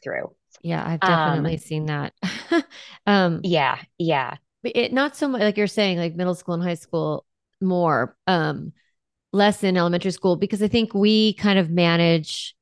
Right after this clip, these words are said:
Speaker 2: it differently when they're
Speaker 1: We are
Speaker 2: younger.
Speaker 1: their executive function.
Speaker 2: Mm-hmm.
Speaker 1: We are, we act as their executive function when they're really little.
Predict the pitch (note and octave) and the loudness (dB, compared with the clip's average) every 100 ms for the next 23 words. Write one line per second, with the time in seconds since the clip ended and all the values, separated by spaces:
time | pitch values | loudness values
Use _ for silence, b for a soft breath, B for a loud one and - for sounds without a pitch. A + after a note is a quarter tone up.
0 | _ G#3+ G3+ - G3+ - G3+ G3+ G#3 G#3 | _ 4 4 2 -2 0 -2 2 2 4
1 | G3 F3+ E3+ E3+ D#3+ E3 G#3 A3+ F3 F#3 | 4 2 4 4 6 6 6 6 6 6
2 | F#3 D#3+ E3 F#3 E3 - F3+ A3 D#3 - | 4 2 0 0 -2 0 -4 -4 -8 -10
3 | D3 - _ F3 E3 F3+ E3+ G#3 G#3+ F#3 | -14 -20 _ -6 -4 0 2 2 0 0
4 | F#3 F#3+ F#3+ - D#3+ G#3 A3+ - G3+ G3 | 0 0 -2 -6 -6 -4 -4 -2 0 -2
5 | - - F3 E3+ D#3+ D#3+ E3 C#3+ D3 - | -6 -6 0 0 -2 -2 -4 -4 -6 -6
6 | D#3+ D3+ G#3+ C4+ - F3+ E3 D3+ D3+ C#3+ | -8 -4 -2 -2 -2 -2 -2 -2 -2 -2
7 | D3+ D3+ C#3 F3+ F#3 - | -4 -4 0 0 0 -4